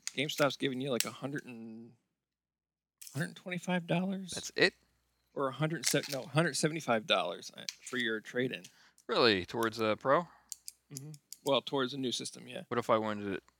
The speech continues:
Speaker 2: towards a Slim, just to be weird?
Speaker 1: I think it would still work. So, I,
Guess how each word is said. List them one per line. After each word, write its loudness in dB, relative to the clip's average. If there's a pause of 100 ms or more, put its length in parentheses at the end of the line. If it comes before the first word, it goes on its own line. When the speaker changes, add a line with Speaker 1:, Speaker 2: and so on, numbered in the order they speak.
Speaker 2:
towards -6
a -12
Slim, -4
just -14
to -20
be -12
weird? -8 (920)
Speaker 1:
I 0
think -8
it -4
would -6
still -6
work. -12 (1600)
So, -4 (260)
I, 6